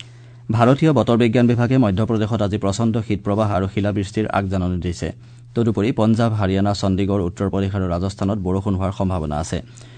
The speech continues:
বিদৰ্ভ, মহাৰাষ্ট্ৰ আৰু গুজৰাটতো আজি বতৰ একেধৰণৰ হ'ব। বতৰ বিজ্ঞান বিভাগে ৰাজস্থান, হিমাচল প্ৰদেশ, পঞ্জাৱ, হাৰিয়ানা, চণ্ডীগড় আৰু উত্তৰ প্ৰদেশত অহা দুই তিনিদিন ধৰি নিশা আৰু পুৱাৰ ভাগত ঘন কুঁৱলী পৰাৰ আগলি বতৰা দিছে।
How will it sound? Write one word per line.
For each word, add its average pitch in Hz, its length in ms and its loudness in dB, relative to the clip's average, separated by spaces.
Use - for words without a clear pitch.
বিদৰ্ভ, 127 300 6
মহাৰাষ্ট্ৰ 107 400 2
আৰু 101 120 0
গুজৰাটতো 104 520 -2
আজি 101 220 -2
বতৰ 98 300 0
একেধৰণৰ 92 460 -2
হ'ব। 80 120 -4
বতৰ 101 240 2
বিজ্ঞান 107 280 2
বিভাগে 107 300 -2
ৰাজস্থান, 98 460 -2
হিমাচল 95 380 -2
প্ৰদেশ, 95 340 -2
পঞ্জাৱ, 92 420 -2
হাৰিয়ানা, 98 380 0
চণ্ডীগড় 92 520 -2
আৰু 101 140 2
উত্তৰ 117 260 -2
প্ৰদেশত 92 360 -2
অহা 104 160 0
দুই 107 140 2
তিনিদিন 110 420 0
ধৰি 98 240 -2
নিশা 107 260 2
আৰু 104 180 0
পুৱাৰ 104 220 0
ভাগত 98 260 -2
ঘন 101 220 0
কুঁৱলী 98 340 0
পৰাৰ 92 200 0
আগলি 90 260 -2
বতৰা 78 340 -4
দিছে। 90 200 -4